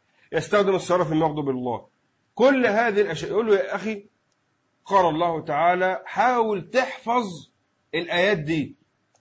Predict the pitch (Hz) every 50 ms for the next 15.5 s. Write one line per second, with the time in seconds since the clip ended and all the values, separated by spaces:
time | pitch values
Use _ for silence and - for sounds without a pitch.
0 | _ _ _ _ _ _ _ _ _ _ _ _ _ - - - 117 165 156 156
1 | 214 233 233 226 226 247 240 - - - 139 151 185 202 190 156 175 156 - -
2 | 156 143 - - 147 147 185 202 190 175 170 160 165 202 214 202 196 190 185 185
3 | 185 180 - - - _ _ _ - 151 156 147 - - 180 160 - - - -
4 | _ _ _ _ _ _ _ _ _ - 151 170 170 175 190 175 190 247 240 -
5 | - - 175 196 226 226 214 208 190 - - 190 - 196 - 123 110 - _ _
6 | _ _ _ _ _ _ _ _ _ _ _ _ _ _ - 160 143 160 156 160
7 | 147 131 107 113 123 131 131 131 127 127 117 - - - - - - 156 160 -
8 | 139 127 135 151 151 147 143 160 160 160 - 147 139 135 135 135 139 165 165 160
9 | 160 160 156 160 147 143 151 160 180 196 180 - - _ _ _ _ _ _ -
10 | 226 262 - - 220 208 - - 196 202 208 208 202 196 202 208 190 202 - 233
11 | 208 202 190 214 208 190 - - 156 175 170 151 143 143 - - 202 208 208 202
12 | - - - 160 165 165 175 170 170 185 196 190 180 190 190 180 170 - 160 165
13 | 170 196 190 185 185 170 - 180 170 - 208 196 185 - - - - - 180 180
14 | 170 190 202 196 185 185 208 190 180 156 156 160 165 170 156 - 139 123 - 156
15 | 156 151 143 131 117 123 113 117 107